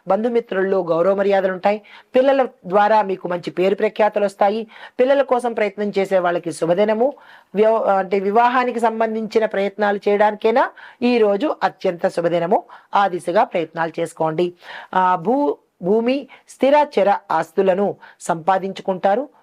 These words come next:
కొనుగోలు చేస్తారు. ఆ, ఆదాయానికి సంబంధించినటువంటి నాలుగు మార్గాల నుంచి, అంటే అన్ని వైపుల నుంచి మీకు ఆదాయ మార్గాలు గోచరిస్తున్నాయి. తర్వాత కోర్టుకు సంబంధించి ఏవైనా,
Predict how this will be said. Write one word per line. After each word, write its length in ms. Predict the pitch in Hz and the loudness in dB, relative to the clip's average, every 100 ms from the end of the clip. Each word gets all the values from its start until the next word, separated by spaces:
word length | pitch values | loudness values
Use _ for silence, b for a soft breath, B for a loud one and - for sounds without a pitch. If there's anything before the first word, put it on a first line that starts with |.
| _ | _
కొనుగోలు 420 | - 170 165 185 180 185 | -2 -2 0 0 0 -2
చేస్తారు. 460 | 190 - 202 233 240 B B - | 0 2 2 0 -8 B B -4
ఆ, 340 | 196 185 180 175 | 0 2 2 0
ఆదాయానికి 640 | 190 233 269 277 269 254 | 2 2 4 2 2 0
సంబంధించినటువంటి 1040 | - 208 208 202 202 196 196 185 185 175 170 | -2 -2 -2 -2 -4 -4 -6 -2 -2 -2 -4
నాలుగు 420 | 170 202 262 269 | 0 0 0 0
మార్గాల 520 | 247 220 202 214 208 | 0 0 2 0 0
నుంచి, 420 | 190 190 220 175 B B - | -4 -6 -4 -4 B B -6
అంటే 220 | 220 - - | -2 -2 -2
అన్ని 200 | 196 226 | -4 0
వైపుల 340 | 262 277 262 | 0 0 0
నుంచి 420 | 240 240 226 415 - B - | -2 -2 -2 -2 -4 B -4
మీకు 240 | 247 - - | -2 -2 0
ఆదాయ 320 | 180 180 185 | 0 2 0
మార్గాలు 580 | 175 170 160 170 220 - - | 0 -2 -2 -2 -2 -6 -4
గోచరిస్తున్నాయి. 920 | 170 160 160 156 - 156 156 151 165 147 B B 254 | -4 -2 -4 -6 -6 -4 -4 -4 -6 -10 B B 0
తర్వాత 340 | 247 208 190 | 2 2 -2
కోర్టుకు 420 | 170 233 269 302 | -2 -2 0 -2
సంబంధించి 680 | 262 240 226 220 220 214 220 | -2 0 -2 -2 -6 -6 -4
ఏవైనా, 560 | 208 196 190 185 196 170 | 0 2 2 2 0 -2